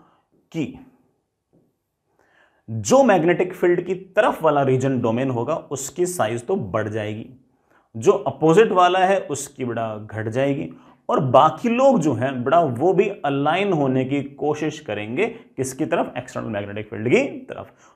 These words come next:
तो they will, अ, ऐसे कह सकते हो कि साइज भी चेंज होगी और ओरिएंटेशन भी चेंज होगी। size of domain will change and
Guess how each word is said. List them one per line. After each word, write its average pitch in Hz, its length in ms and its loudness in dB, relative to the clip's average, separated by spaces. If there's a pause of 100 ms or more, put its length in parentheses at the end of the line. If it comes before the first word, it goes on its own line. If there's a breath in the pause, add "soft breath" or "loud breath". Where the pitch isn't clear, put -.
(100)
तो 226 100 6
they 196 140 10
will, 214 400 4
अ, 135 1000 2
ऐसे 160 160 0
कह 156 120 2
सकते 156 300 -6
हो 170 80 -4
कि 165 180 -2
साइज 127 440 -2
भी 160 180 2
चेंज 190 280 -4
होगी 180 240 -2 (200 loud breath)
और 143 220 2
ओरिएंटेशन 147 720 4
भी 220 420 -4
चेंज 117 380 -12
होगी। 101 180 -20 (300 soft breath)
size 170 340 2
of 185 180 4
domain 139 380 0
will 135 200 0
change 143 340 -6
and 135 120 -4